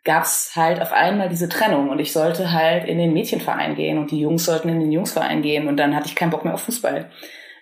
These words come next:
ähm, und hab aufgehört. Und dann hab ich Leichtathletik gemacht irgendwie lange und dann war's irgendwann auch so, dass, also ich war halt einfach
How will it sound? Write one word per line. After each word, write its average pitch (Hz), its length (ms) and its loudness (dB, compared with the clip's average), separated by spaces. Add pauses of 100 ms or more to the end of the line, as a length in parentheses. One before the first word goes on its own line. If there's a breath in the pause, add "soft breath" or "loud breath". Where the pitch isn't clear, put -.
ähm, 160 360 2
und 156 100 0
hab 165 120 2
aufgehört. 156 560 0 (720)
Und 175 120 4
dann 165 160 6
hab 165 80 0
ich - 240 -2
Leichtathletik 185 560 2
gemacht 180 380 2
irgendwie 175 300 0
lange 165 540 2
und 156 140 0
dann 165 120 4
war's 170 180 2
irgendwann 180 320 2
auch 190 120 2
so, - 140 0
dass, - 440 0 (1300 loud breath)
also 170 480 2
ich - 200 -4
war 170 360 4
halt 175 160 4
einfach 170 480 0